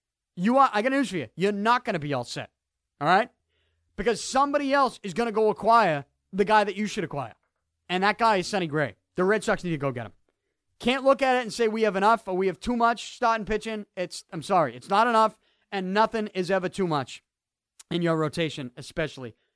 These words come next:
in Major League Baseball. So that's the guy, Sonny Gray. It is trade season, and, uh, I'll keep an eye on what's going on.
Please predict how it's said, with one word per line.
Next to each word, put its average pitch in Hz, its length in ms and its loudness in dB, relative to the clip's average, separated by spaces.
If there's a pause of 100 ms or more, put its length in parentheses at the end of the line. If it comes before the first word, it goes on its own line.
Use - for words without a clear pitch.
(120)
in 175 160 -4
Major 147 260 -4
League 135 300 -6 (340)
Baseball. 139 440 -6
So - 160 -8 (100)
that's 262 300 2
the 262 100 -6
guy, 226 220 4
Sonny 262 420 0
Gray. 214 360 0
It 269 200 -4
is 262 260 -6
trade 233 400 2
season, 190 540 -4 (380)
and, 196 260 -2
uh, 185 520 6 (1080)
I'll 202 160 2
keep 233 220 -2
an 233 80 0
eye 233 180 4
on 233 80 4
what's 233 160 0
going 226 240 4
on. 240 260 4